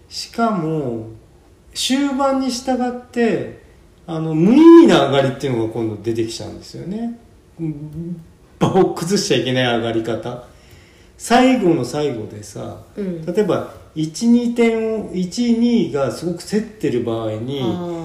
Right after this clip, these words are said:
Speaker 2: ー。
Speaker 1: 四位の人が
Speaker 2: はい。
Speaker 1: 千点で上がって終わりっていう風にしちゃうことはでき-、それをやってしまう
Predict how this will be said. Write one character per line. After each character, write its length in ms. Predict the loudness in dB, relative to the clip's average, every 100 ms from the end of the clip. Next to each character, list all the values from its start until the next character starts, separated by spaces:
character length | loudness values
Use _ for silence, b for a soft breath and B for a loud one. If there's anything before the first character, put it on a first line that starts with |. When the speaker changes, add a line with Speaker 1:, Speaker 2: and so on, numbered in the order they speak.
| -4
Speaker 2:
ー。 20 | 4
Speaker 1:
四 240 | 4 6
位 140 | 4
の 180 | 2 0
人 320 | -4 -6 -4
が 380 | 0 0 0 -6
Speaker 2:
は 160 | -8 -6
い。 20 |
Speaker 1:
千 320 | 0 2 2
点 220 | 4 2 4
で 100 | 0
上 60 |
が 120 | 0
っ 100 | -4
て 80 | -2
終 120 | 0
わ 120 | 2 0
り 80 |
っ 100 | -2 -6 -10
て 80 | -4
い 180 | -2 -2
う 40 |
風 140 | -4
に 120 | -6 -8
し 80 |
ち 80 | -6
ゃ 60 | -6
う 60 |
こ 100 | -6
と 140 | -6 -8
は 60 | -10 -14 -20 _
で 120 | -4
き-、 160 | -4 -8 B B B
そ 180 | -2 2
れ 140 | 2
を 340 | 2 0 -2 -4
や 120 | -4
っ 40 |
て 260 | -4 -6 -6
し 140 | -2
ま 80 |
う 40 | 0